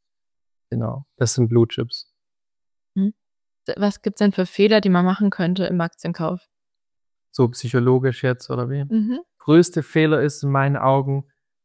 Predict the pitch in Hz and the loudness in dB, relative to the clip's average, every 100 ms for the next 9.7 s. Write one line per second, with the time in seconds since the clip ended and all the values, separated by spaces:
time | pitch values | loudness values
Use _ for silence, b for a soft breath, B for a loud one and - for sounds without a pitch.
0 | _ _ _ - 151 151 147 - 143 131 | _ _ _ -2 0 2 0 -2 -2 0
1 | 127 123 131 139 143 - - 123 131 127 | 2 2 2 0 -2 -6 -4 0 0 0
2 | 123 120 117 117 131 123 120 151 165 131 | 0 -2 -4 -2 0 -2 -2 -6 -4 -2
3 | 131 - 131 131 123 - 127 139 - 139 | -2 -2 -2 -2 -6 -6 0 0 0 -4
4 | 131 127 120 131 - 165 196 - - _ | -2 -2 -2 -4 -4 -6 -6 -8 -18 _
5 | _ _ - 160 165 156 143 180 160 135 | _ _ 2 2 4 0 0 0 0 0
6 | 135 131 127 127 123 117 117 - 123 120 | 0 0 -2 -4 -4 -4 -4 -6 -4 -2
7 | 143 185 _ _ _ _ _ _ _ _ | -2 -6 _ _ _ _ _ _ _ _
8 | - 120 147 139 160 147 139 147 135 139 | -10 -2 0 2 2 2 0 -2 -2 -4
9 | 135 131 120 - 120 - 143 | -4 -6 -6 -4 -6 -6 -12